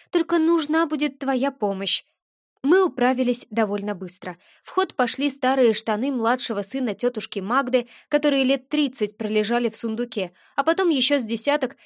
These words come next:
использовались по случаю куда-нибудь подложить. Заслуженные штаны с парой заплаток и прорехой на коленке, которую я сразу заштопала.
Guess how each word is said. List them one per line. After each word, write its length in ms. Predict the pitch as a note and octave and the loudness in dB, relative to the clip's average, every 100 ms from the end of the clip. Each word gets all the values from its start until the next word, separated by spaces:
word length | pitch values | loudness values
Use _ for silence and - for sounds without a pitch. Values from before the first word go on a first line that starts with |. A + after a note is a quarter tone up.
| - | -6
использовались 720 | C#4 - C#4 B3+ B3+ B3 B3+ | -6 0 0 0 0 0 -2
по 140 | B3 A3+ | -2 -2
случаю 500 | A3+ B3+ B3+ B3+ A#3 | -2 -4 -2 -2 -2
куда-нибудь 580 | A3 G#3 A3 G#3 A3 | 0 0 0 -6 -6
подложить. 680 | - G3 A3 G#3+ G3 - - _ _ - - - | -6 -2 0 -2 -6 -14 -20 _ _ -20 -16 -2
Заслуженные 840 | C#4 C#4+ D#4+ F4+ D#4 C4+ C4 B3+ | 0 2 2 2 2 2 2 2
штаны 560 | - - G3 A#3+ D#4 - _ | 0 -2 -2 0 -2 -4 _
с 100 | - | -6
парой 400 | - C4+ A#3+ A3+ | 0 2 2 0
заплаток 720 | A3+ B3 B3 A#3 A3+ A3 A3 - | 0 0 0 0 0 0 -6 -6
и 100 | - | -6
прорехой 580 | A#3+ A#3+ A#3 A3+ G#3 G#3 | -2 0 2 0 0 -4
на 120 | G3 | -4
коленке, 560 | F#3+ G3+ C#4+ C#4+ A#3+ F3 - - | -4 -2 0 -2 -6 -10 -12 -2
которую 420 | D4+ D4+ C#4 C4 | 0 4 4 2
я 280 | G3+ A3 D4 | 2 2 2
сразу 500 | - A3 G#3 A3 A3+ | 0 -2 -2 -2 -4
заштопала. 720 | F#3 G#3+ - - F3+ F3+ F3 | -2 -2 -2 -8 -12 -12 -16